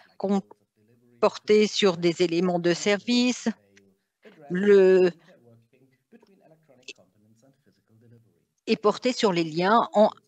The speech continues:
euh, et la complémentarité entre la distribution de courrier physique et électronique. Néanmoins, les administrations postales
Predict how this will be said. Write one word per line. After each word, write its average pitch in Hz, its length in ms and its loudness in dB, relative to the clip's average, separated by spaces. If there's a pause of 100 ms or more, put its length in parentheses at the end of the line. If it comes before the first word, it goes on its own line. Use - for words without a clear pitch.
(160)
euh, 110 440 -14 (180)
et 185 80 2
la 175 100 2
complémentarité 220 1000 0
entre 202 260 -4
la 175 100 -2
distribution 202 580 -6
de 190 100 2
courrier 180 360 -2
physique 233 640 -4
et 202 120 2
électronique. 180 720 -4 (1800)
Néanmoins, 185 540 0 (1500)
les 156 240 -4
administrations 180 720 -8
postales 220 640 -4